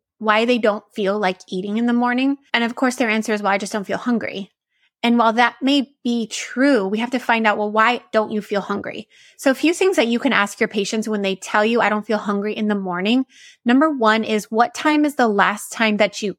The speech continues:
eat the night before? For some patients, if they are eating late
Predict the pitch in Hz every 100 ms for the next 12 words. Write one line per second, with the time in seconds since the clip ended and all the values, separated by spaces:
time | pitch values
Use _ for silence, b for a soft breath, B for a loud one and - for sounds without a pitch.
0 | _ 220 175 - - _ _ _ _ _
1 | _ 214 196 180 185 - - - - _
2 | b b b b b b - 269 - 254
3 | 294 269 233 285 269 226 226 254 294 214
4 | 220 233 214 196 185 202 220